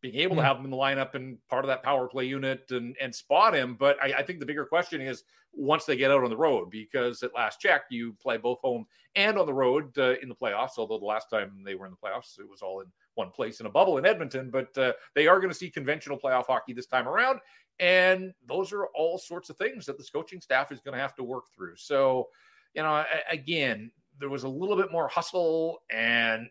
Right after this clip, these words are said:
Speaker 1: it felt like Kuzmenko was trying, but it's so clear that he's in his own head now, trying to give Rick Tocchet what he wants, but it's coming at the expense of any sort of offensive contributions. And it's been eight games since Christmas,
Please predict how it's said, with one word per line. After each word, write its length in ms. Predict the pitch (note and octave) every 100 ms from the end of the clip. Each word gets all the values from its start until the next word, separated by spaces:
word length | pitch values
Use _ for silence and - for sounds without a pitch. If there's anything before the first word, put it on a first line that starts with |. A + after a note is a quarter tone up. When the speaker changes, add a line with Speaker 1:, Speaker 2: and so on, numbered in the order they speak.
| -
Speaker 1:
it 220 | C3+ B2+
felt 400 | - E3+ D#3 E3
like 200 | D3 C#3+ -
Kuzmenko 520 | C#3 C3+ D3 D3 B2
was 140 | A#2+
trying, 400 | - G#3+ G3+ G3+
but 120 | F3+
it's 140 | F3+ F3+
so 100 | F#3
clear 360 | - B2+ C3
that 200 | B2 A#2 - _ _ _ -
he's 180 | A#2 B2
in 80 |
his 120 | F#3 F3+
own 120 | D#3
head 240 | C#3 C3+
now, 300 | C3 C3 B2+
trying 480 | B2+ - A#2+ C#3 C3
to 440 | - C3 A#2+ A2+ - _ A2
give 240 | G2 E3 C#3
Rick 160 | C#3+
Tocchet 340 | C#3+ D3 C3+ B2
what 100 | A#2+
he 60 |
wants, 600 | A2+ B3+ C#3+ G2+ - - _ -
but 240 | C#3 C3
it's 180 | A#2+ A#2
coming 300 | - D#3 B2
at 80 | A#2+
the 100 | A2
expense 420 | - C#3 B2+ -
of 100 | G#2+ -
any 340 | D#3+ D3+ A2+
sort 280 | G#2+ C3+ A2+
of 160 | G2 - _ _ -
offensive 520 | C#3+ C3+ C3+ A#2 G#2
contributions. 880 | - B2 - A#2+ C3+ A#2 G2+ G2 - -
And 380 | A2+ G#2+ G2+ A2
it's 140 | A2
been 300 | - B2+ A#2 -
eight 180 | D3+ -
games 240 | C3 C3
since 140 | A#2 G#2
Christmas, 480 | C3+ - A2 G2